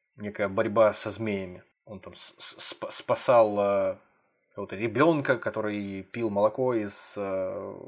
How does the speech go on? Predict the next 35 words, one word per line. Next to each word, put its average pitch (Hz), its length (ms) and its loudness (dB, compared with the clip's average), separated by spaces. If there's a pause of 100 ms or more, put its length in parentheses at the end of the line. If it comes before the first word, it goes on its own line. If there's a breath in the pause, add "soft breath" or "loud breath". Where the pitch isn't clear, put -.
(380)
какой-то 104 280 -6
кринки, 131 440 -2
а 98 100 0
в 95 40 -8
ней 107 200 -4
змея, 107 560 2
вот 104 120 -4
он 98 100 -6
разбивает 104 500 0
эту 98 100 -12
кринку, 117 560 -6 (580)
а 98 520 -8 (120)
из 98 120 -8
неё 101 240 -2
з-, 92 240 -14
э, 104 420 -6
уж 139 220 2
выпадает, 110 520 2
который 101 320 -6
мог 101 180 -8
там 92 320 -14
иначе 104 300 -8
ребёнка 104 320 -4
укусить. - 500 -12 (440 loud breath)
В - 40 -6
общем, 101 180 -6
такие 101 240 -8
какие-то 98 300 -6
вещи, 101 260 -2
связанные 98 360 -2
с - 100 -12
ним, 95 220 -6 (380 loud breath)
э, 107 140 0 (140)
описываются. 127 720 -2 (440 loud breath)
И 131 520 -2